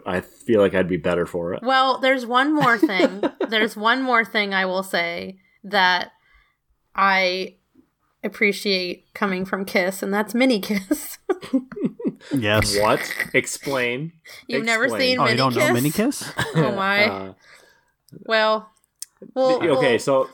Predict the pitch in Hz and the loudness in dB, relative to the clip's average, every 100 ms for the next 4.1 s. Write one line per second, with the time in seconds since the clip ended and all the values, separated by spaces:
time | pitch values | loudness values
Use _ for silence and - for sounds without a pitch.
0 | - 127 131 - 120 - 147 - - - | -4 0 0 0 -2 0 -2 -4 -20 -6
1 | 143 127 143 151 131 123 135 143 160 147 | -4 0 0 0 0 2 2 0 0 0
2 | 160 151 160 - - - 247 233 233 226 | 0 0 -2 -8 -18 -6 0 2 2 2
3 | 147 - 226 - 254 214 165 208 - 214 | -2 -2 -4 0 0 2 2 2 2 2